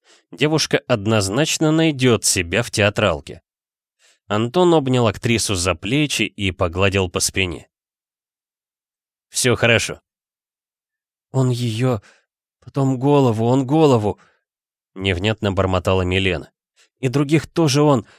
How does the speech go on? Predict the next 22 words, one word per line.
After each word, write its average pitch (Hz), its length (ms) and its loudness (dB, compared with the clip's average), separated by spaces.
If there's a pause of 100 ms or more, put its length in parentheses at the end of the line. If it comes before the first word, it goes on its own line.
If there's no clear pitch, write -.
(140)
раньше". 135 500 0 (880)
"Кто?" — - 380 -2 (840)
посерьезнел 98 680 0
парень. 85 340 -4 (800)
"Ему 135 380 0
за 131 160 0
сорок, 123 460 0
он 123 200 0
был 120 140 2
один, 127 420 0 (360)
он 139 140 2
маньяк, 143 640 2 (180)
одержимый 131 540 2
демоном, 120 520 2 (200)
я 131 200 -2
побоялась 139 560 2
смотреть, 143 520 2
где 120 240 0
живет". 123 420 0 (1500)
"И 131 120 0
не 139 140 4
нужно", — 104 400 0